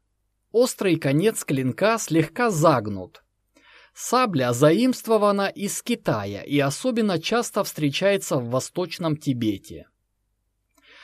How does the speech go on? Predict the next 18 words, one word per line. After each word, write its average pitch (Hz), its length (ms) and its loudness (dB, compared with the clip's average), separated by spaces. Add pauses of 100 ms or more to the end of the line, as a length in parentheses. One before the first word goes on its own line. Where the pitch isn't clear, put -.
(160)
Другим 156 540 4
оружием 139 600 4
тибетцев 113 580 -4
является 202 640 0
копьё. 127 760 -2 (680)
Тибетские 214 640 0
кочевники 208 800 -2
употребляют 165 960 0
два 165 400 2
вида 117 300 0
копий. 107 560 -6 (920)
Первое. 113 680 0
Тяжёлое 196 680 2
копьё, 208 600 0 (180)
узкое, 196 760 -2
сделано 190 540 2
из 160 300 0
железа. 117 720 0